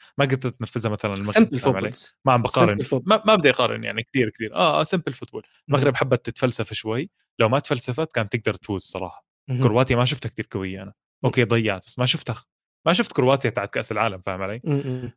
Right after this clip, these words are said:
Speaker 1: فصراحة بتمنى المغرب تكون تطلع تلعب simple football، لأنه في مجال، مجموعة فيها مجال.
Speaker 2: مهم. وآخر ماتش في اليوم كان بلجيكا وكندا، وأنا قلت لكم يا جماعة، قلت لكم والله
Speaker 1: نار مان.
Speaker 2: كندا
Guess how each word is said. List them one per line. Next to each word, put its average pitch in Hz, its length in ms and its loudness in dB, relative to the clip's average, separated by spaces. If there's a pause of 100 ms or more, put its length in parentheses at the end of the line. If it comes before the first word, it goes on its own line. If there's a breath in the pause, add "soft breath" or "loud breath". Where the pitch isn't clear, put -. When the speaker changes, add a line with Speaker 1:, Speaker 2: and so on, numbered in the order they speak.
(120)
Speaker 1:
فصراحة 120 1300 0
بتمنى 156 320 2
المغرب 127 320 0
تكون 127 180 -4
تطلع 113 460 -10 (240)
تلعب 120 160 4
simple 120 260 -2
football، 143 400 -6
لأنه 131 160 -2
في 147 140 2
مجال، 95 240 -4 (340)
مجموعة 107 240 -2
فيها 110 200 -4
مجال. 92 260 -12 (680)
Speaker 2:
مهم. 123 180 -2 (600 loud breath)
وآخر 135 220 4
ماتش 160 200 4
في - 80 -4
اليوم 147 280 6
كان 147 340 4
بلجيكا 131 360 2
وكندا، 139 360 4
وأنا 147 220 4
قلت 123 220 0
لكم 135 200 0
يا 101 40 -4
جماعة، 101 360 -8
قلت - 180 -6
لكم 139 180 -2
والله 123 280 4
Speaker 1:
نار - 80 2
مان. 139 160 4
Speaker 2:
كندا 147 160 4